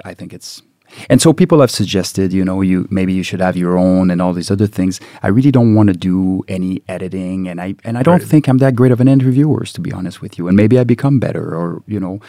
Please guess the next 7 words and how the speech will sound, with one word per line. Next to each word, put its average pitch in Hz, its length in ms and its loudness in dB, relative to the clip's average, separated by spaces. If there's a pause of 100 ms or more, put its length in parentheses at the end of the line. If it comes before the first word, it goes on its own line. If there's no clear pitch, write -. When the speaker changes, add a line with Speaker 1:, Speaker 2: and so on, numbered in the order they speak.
(760)
Speaker 1:
but 113 140 2
I 113 100 6
just, 120 400 0
um, 123 420 2 (520)
I 110 80 2
just 113 240 0
prefer, 131 420 2